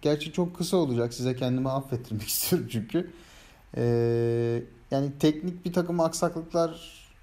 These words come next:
olduysa affola. Ee, yani mikrofon olayını falan çözebilmiş değilim. İşte bir de, e, animasyon yapmak istiyordum aslında. Hatta yaptım.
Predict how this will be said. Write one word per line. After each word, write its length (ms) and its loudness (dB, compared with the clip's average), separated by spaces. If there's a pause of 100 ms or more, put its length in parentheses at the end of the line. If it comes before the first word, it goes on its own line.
(140)
olduysa 540 2
affola. 500 0 (440)
Ee, 440 -2 (3000)
yani 420 -2 (1600)
mikrofon 500 0
olayını 380 2
falan 300 -2
çözebilmiş 600 -4
değilim. 400 -2 (1700)
İşte 420 -2
bir 120 -2
de, 280 2
e, 680 0
animasyon 500 2
yapmak 340 0
istiyordum 360 -2
aslında. 600 -2
Hatta 320 2
yaptım. 580 0